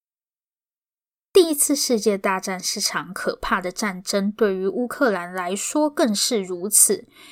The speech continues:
因为他们在这场战争里被迫自相残杀。今天因为时间有限，我先不仔细讲第一次世界大战是怎么爆发的，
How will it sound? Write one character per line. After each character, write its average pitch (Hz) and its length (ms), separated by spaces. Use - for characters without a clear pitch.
因 269 140
为 277 120
他 240 140
们 196 180
在 202 220
这 202 180
场 185 380
战 196 260
争 208 320
里 214 220
被 202 160
迫 185 260
自 202 300
相 208 340
残 - 340
杀。 226 400
今 403 160
天 415 120
因 403 120
为 403 100
时 - 260
间 214 240
有 208 160
限， 190 380
我 - 100
先 233 300
不 262 140
仔 - 220
细 - 280
讲 - 320
第 214 180
一 202 60
次 196 220
世 - 200
界 185 140
大 180 220
战 180 200
是 190 240
怎 - 160
么 - 220
爆 185 160
发 196 320
的， 202 200